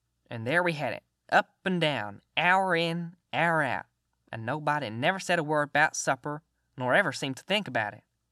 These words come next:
And so they kept it up and kept it up, and it was the worst mix-up you'll ever see. They made the king tell his yarn, and they made the old gentleman tell his'n. And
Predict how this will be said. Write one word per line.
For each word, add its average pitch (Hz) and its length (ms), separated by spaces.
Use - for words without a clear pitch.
And 127 120
so 147 160
they 113 120
kept 214 300
it 185 60
up 185 220
and 123 200
kept 202 280
it 180 100
up, 120 180
and 127 120
it - 120
was 147 400
the 131 120
worst 165 520
mix-up 175 680
you'll 160 340
ever 202 300
see. 113 380
They 131 80
made 202 220
the 202 60
king 190 240
tell 185 200
his 151 220
yarn, 139 320
and 117 140
they 117 40
made 143 180
the 143 120
old 165 140
gentleman 131 480
tell 123 180
his'n. 147 400
And 151 180